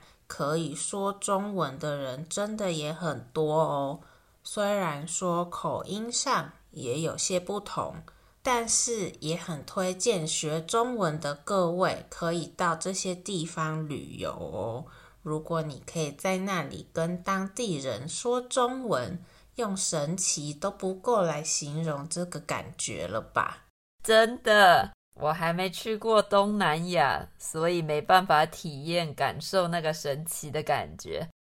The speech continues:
Speaker 2: 不过这样去那边玩，也不用另外学什么别的语言，直接用台语跟中文也可以沟通，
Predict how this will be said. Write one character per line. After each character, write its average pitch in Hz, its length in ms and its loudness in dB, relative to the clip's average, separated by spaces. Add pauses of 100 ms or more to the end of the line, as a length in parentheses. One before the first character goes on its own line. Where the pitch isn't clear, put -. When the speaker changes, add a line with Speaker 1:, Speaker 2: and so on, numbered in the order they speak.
(180)
Speaker 2:
不 180 100 -8
过 233 180 2
这 226 300 4
样 214 180 4
去 226 200 -6
那 226 180 2
边 208 320 2
玩， 156 380 4
也 156 120 -2
不 139 140 -8
用 175 260 0
另 190 200 -2
外 190 200 4
学 156 300 -4
什 165 220 -4
么 127 160 -4
别 143 260 -4
的 160 160 -2
语 117 220 -10
言， 78 340 -8 (320)
直 170 180 -8
接 208 280 4
用 214 260 6
台 160 400 2
语 190 220 2
跟 170 340 0
中 190 320 4
文 147 320 2
也 147 160 0
可 175 180 0
以 160 140 0
沟 165 320 0
通， 175 380 -2